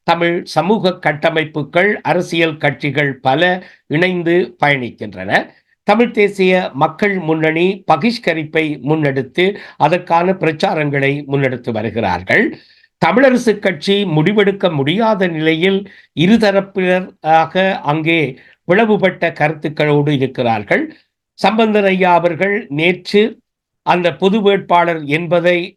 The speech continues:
முற்றுமுழுதாக நிராகரித்தவராக சிங்கள தேசிய கட்சிகளோடு, ஆ, பேச்சுவார்த்தைகள் நடத்தி சரியான ஒரு தலைவரை தேர்ந்தெடுப்பதில் தமிழர்கள் முன்னிற்க வேண்டும் என்ற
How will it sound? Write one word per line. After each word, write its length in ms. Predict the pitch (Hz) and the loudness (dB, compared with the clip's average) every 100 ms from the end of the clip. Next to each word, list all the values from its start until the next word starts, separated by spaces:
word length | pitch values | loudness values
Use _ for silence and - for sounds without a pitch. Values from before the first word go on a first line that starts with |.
| 135 | -6
முற்றுமுழுதாக 800 | 147 156 196 165 180 185 165 151 | -6 -2 -2 0 2 2 2 -2
நிராகரித்தவராக 1300 | 131 131 202 190 185 147 147 135 127 127 - 196 240 _ _ _ _ _ | -2 2 2 0 -4 -6 -2 0 2 2 2 0 0 _ _ _ _ _
சிங்கள 760 | - 202 214 214 196 208 - _ _ | -4 -2 2 4 4 0 -8 _ _
தேசிய 480 | 185 208 208 190 190 | 0 0 -2 -2 -2
கட்சிகளோடு, 1000 | 185 160 156 202 180 170 165 175 196 233 _ _ - | 0 -2 0 0 0 0 0 2 2 0 _ _ -2
ஆ, 220 | 143 147 139 | 2 2 2
பேச்சுவார்த்தைகள் 880 | 190 214 - 185 170 147 160 160 151 | 0 -2 -2 0 0 0 -2 -2 0
நடத்தி 680 | 143 151 147 180 196 226 - _ | 0 0 -2 -4 -4 -4 -14 _
சரியான 640 | - 160 196 233 226 226 202 | -2 0 4 4 2 2 2
ஒரு 480 | 185 185 175 165 _ _ | 4 4 2 -2 _ _
தலைவரை 600 | 165 170 185 180 180 180 165 | -2 0 2 0 0 -4 -6
தேர்ந்தெடுப்பதில் 840 | 175 190 180 156 170 165 175 180 | -4 -2 -2 0 0 2 2 0
தமிழர்கள் 600 | 160 160 175 160 160 160 | -2 -2 -2 -2 -4 -4
முன்னிற்க 500 | 147 160 170 156 - | -4 -2 -2 -4 -4
வேண்டும் 380 | 147 147 143 143 | 0 0 0 0
என்ற 460 | 135 131 135 127 | 0 0 0 0